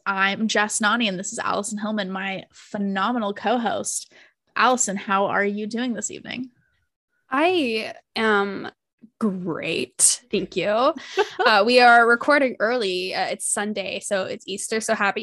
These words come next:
Speaker 2: Easter. Um, and as all my
Speaker 1: Easter.
Speaker 2: religious relatives posted on Facebook today, he has risen. So good night. God bless.
Speaker 1: Good
Speaker 2: Um,
Speaker 1: night,
Speaker 2: I
Speaker 1: God
Speaker 2: got cut,
Speaker 1: bless.
Speaker 2: <laughs> I got cut early from work today, so maybe he really has risen because that was a miracle of God.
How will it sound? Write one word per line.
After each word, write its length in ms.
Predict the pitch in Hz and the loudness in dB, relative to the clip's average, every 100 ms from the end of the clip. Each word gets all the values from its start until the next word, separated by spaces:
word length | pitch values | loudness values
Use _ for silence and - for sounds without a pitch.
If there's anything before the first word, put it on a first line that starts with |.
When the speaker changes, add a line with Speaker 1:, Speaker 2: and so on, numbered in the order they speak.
| 190 | -6
Speaker 2:
Easter. 640 | 208 - 214 214 220 240 - | -6 -4 -2 0 0 0 0
Um, 260 | 180 190 - | 0 0 0
and 120 | 190 | -2
as 220 | 185 190 226 | 0 -2 -2
all 220 | 190 202 | 0 0
my 100 | 196 | 0
Speaker 1:
Easter. 140 | 190 | 0
Speaker 2:
religious 280 | 202 254 226 220 | -2 -2 -4 -2
relatives 560 | 202 208 - 202 208 | 0 0 -2 -6 -6
posted 460 | - 196 185 - 196 | -6 -6 -4 -6 -6
on 100 | 190 | -4
Facebook 460 | 196 233 - 202 | -6 -6 -4 -6
today, 440 | - 202 190 208 220 - - - | -4 -4 -2 -2 -4 -20 -20 -8
he 240 | 240 226 | -2 -2
has 320 | 220 208 214 | 0 -2 0
risen. 500 | 202 202 208 208 247 | -2 -2 0 -2 -4
So 420 | - 226 208 202 202 | -2 -2 0 -4 -4
good 120 | 220 | -6
night. 260 | 202 202 208 | -4 -6 -4
God 200 | 202 196 | -4 -2
bless. 520 | 196 196 233 - - _ - - - - | 0 0 -2 -4 -6 _ -20 -20 -12 0
Speaker 1:
Good 40 | |
Speaker 2:
Um, 280 | 220 214 202 | 4 4 4
Speaker 1:
night, 160 | 220 214 | 4 6
Speaker 2:
I 20 | |
Speaker 1:
God 20 | |
Speaker 2:
got 80 | 226 | 6
cut, 80 | 240 | 6
Speaker 1:
bless. 500 | 233 220 233 - - - | 6 6 4 -2 -4 -4
Speaker 2:
<laughs> 140 | 311 | -2
I 100 | 269 285 | 0 4
got 200 | 262 - | 2 2
cut 200 | 277 - | -6 -6
early 260 | 214 202 | -8 -6
from 220 | 240 247 208 | -6 -6 -4
work 240 | 190 208 | -6 -6
today, 300 | 262 240 240 | -4 -2 -4
so 260 | - 226 214 | 0 0 0
maybe 260 | 220 226 | 0 -2
he 220 | 240 254 | -4 -6
really 240 | 220 196 196 | -4 -4 -4
has 320 | 196 185 220 | -4 -6 -6
risen 300 | 214 220 226 | -6 -6 -6
because 280 | 214 208 202 | -6 -6 -4
that 160 | 196 | -4
was 100 | 196 | -4
a 60 | 196 | -6
miracle 380 | 175 156 165 - | -6 -8 -10 -14
of 80 | - | -14
God. 260 | - 110 | -10 -10